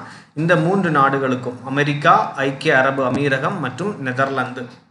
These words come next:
அடுத்து பதினெட்டாவது கேள்வி, கிராமப்புறங்களில் கல்வியை மேம்படுத்துவதற்காக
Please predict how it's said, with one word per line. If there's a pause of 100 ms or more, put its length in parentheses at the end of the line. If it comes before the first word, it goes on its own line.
(580)
அடுத்து
பதினெட்டாவது
கேள்வி,
கிராமப்புறங்களில்
கல்வியை
மேம்படுத்துவதற்காக